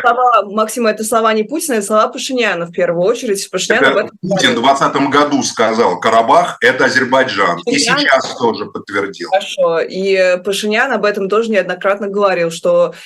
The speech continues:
Speaker 1: и вообще-то, когда вы говорите о том, что зачем России этот, э, значит, э, проект бесперспективный, на самом деле ни Россия, ну, формально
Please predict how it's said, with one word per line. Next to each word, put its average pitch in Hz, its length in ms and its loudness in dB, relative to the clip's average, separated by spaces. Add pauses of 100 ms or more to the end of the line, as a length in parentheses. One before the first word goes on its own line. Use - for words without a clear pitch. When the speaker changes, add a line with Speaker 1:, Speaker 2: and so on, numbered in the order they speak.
Speaker 1:
и 165 140 -4
вообще-то, 196 300 0 (280)
когда 185 260 -2
вы 190 80 0
говорите 202 320 0
о 180 40 -2
том, 185 200 -2
что 185 220 0
зачем 196 420 0
России 185 440 0
этот, 175 240 -10
э, 175 200 2
значит, 180 360 -10
э, 165 220 4
проект 240 240 0
бесперспективный, 196 760 -4
на 170 100 -2
самом 190 240 -2
деле 196 220 0
ни 196 120 0
Россия, 190 680 0
ну, 196 120 -4
формально 185 640 -2